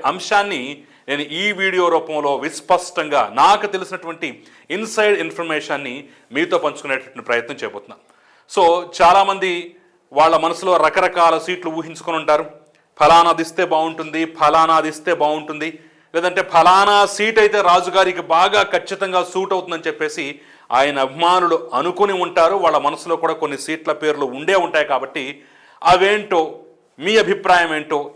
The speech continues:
ఏ సీట్ ఇస్తే బాగుంటుందో ప్రజాభిప్రాయంగా మీ అభిప్రాయాన్ని కామెంట్ రూపంలో మాకు తెలియజేసే ప్రయత్నం చేయండి. నాకు తెలిసిన ఇన్ఫర్మేషన్, ఏ సీట్ ఇవ్వబోతున్నారు, ఆయన ఎప్పుడు తెలుగుదేశం పార్టీలోకి రాబోతున్నారు,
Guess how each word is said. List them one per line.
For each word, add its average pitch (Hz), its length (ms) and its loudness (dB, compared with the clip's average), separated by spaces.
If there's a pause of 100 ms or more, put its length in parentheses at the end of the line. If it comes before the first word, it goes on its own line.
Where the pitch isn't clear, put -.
ఏ 220 240 6
సీట్ 220 240 -4
ఇస్తే 202 240 -4
బాగుంటుందో 156 840 0 (300)
ప్రజాభిప్రాయంగా 160 1400 2 (280)
మీ 156 240 -4
అభిప్రాయాన్ని 147 600 -2
కామెంట్ 160 400 -4
రూపంలో 151 320 -4
మాకు 127 300 -2
తెలియజేసే 131 460 -6
ప్రయత్నం 117 380 -6 (120)
చేయండి. 120 220 -8 (400)
నాకు 226 260 6
తెలిసిన 208 260 -2
ఇన్ఫర్మేషన్, 180 600 -8 (180)
ఏ 170 160 0
సీట్ 180 280 -4
ఇవ్వబోతున్నారు, 151 560 -4
ఆయన 160 200 -2
ఎప్పుడు 139 260 -6
తెలుగుదేశం 156 440 -6
పార్టీలోకి 143 400 -4
రాబోతున్నారు, 127 580 -4